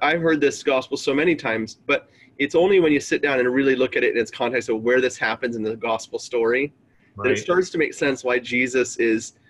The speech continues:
Speaker 1: kind of, eh, almost, he's, he's almost <laughs> playing with the guy 'cause he knows this guy's been around, he's seen what he's, what Jesus has been doing,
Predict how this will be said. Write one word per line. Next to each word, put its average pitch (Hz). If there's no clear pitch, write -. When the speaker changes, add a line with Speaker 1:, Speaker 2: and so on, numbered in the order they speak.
Speaker 1:
kind 139
of, 120
eh, 131
almost, 165
he's, 175
he's 185
almost 202
<laughs> -
playing 151
with 127
the 123
guy 113
'cause -
he 180
knows 160
this 127
guy's 117
been 123
around, 120
he's 120
seen 131
what 127
he's, 120
what 120
Jesus 120
has -
been 117
doing, 113